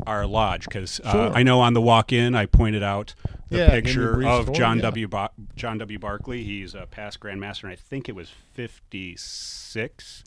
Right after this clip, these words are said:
Speaker 2: Okay.
Speaker 1: Nineteen fifty-six. Uh, quick look on, uh, Grandview will confirm that for us. But,
Speaker 2: Right.
Speaker 1: uh, um, so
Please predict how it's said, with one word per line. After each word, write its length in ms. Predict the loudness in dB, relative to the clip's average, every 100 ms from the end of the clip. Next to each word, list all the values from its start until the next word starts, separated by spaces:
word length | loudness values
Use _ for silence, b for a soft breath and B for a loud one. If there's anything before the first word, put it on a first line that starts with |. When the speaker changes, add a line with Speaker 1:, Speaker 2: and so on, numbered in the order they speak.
| -4
Speaker 2:
Okay. 360 | -2 -2 -4 -4
Speaker 1:
Nineteen 340 | -4 -4 -6 -8
fifty-six. 760 | -6 -6 -6 -8 -10 -10 -8 -8 B B -2 -2 -6
Uh, 260 | -4 -2 -4 -6 -8 -8
quick 240 | -6 -6 -4
look 220 | -6 -4
on, 260 | -4 -4
uh, 180 | -8 -8
Grandview 500 | -8 -6 -6 -6 -10
will 160 | -14 -16
confirm 460 | -14 -12 -6 -6 -4
that 200 | -8 -10
for 220 | -14 -12
us. 100 | -10 -4
But, 120 | 0
Speaker 2:
Right. 220 | 0 -2 B B B -4
Speaker 1:
uh, 40 |
um, 360 | 0 0 -2 -6 _ _ _ _ _ _ -18 -18 _ -8
so 560 | -4 2 4 4 2